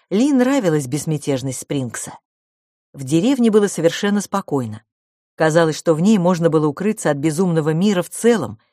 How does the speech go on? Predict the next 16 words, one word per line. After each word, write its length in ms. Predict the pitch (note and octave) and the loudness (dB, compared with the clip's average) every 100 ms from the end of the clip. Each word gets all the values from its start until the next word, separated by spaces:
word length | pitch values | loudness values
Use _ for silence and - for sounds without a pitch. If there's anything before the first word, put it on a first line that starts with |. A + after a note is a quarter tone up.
| - | -12
и 60 | |
художественного 800 | E3 E3+ A#3 A3+ A3 G3+ G3 E3+ | -6 0 2 2 -2 -2 -2 -2
сообщества 720 | E3 D3 F#3 A3 - E3 - - | 0 2 2 0 -8 -8 -6 -4
Аптауна 600 | D#3 - F#3 F3 F3 F3+ | -6 -8 -4 -2 -2 -4
в 60 | |
частности. 680 | - A#2 A2 G#2 - - - _ _ _ _ _ _ _ _ _ | -6 -8 -8 -12 -16 -18 -20 _ _ _ _ _ _ _ _ _
Ведь 240 | E3 G#3 D4+ | -2 -2 -2
опыт 260 | C#4+ A#3 | -2 -2
общения 480 | G#3+ - - A#3 G3+ | -4 -4 -2 0 0
с 60 | - | -2
его 200 | F#3 F#3+ | -2 -4
членами 500 | - G3 G#3 F3+ D#3+ | -2 0 0 0 -2
в 80 | - | -4
качестве 580 | F3 - D#3+ - D#3+ | -6 -6 -8 -4 -4
представителя 840 | - E3 E3 - D#3 F3 - D3+ C3+ | -4 -10 -8 -6 -4 -4 -2 -4 -2
Поллока 480 | G#3+ A#3 C3+ A2 | -2 -2 -4 -10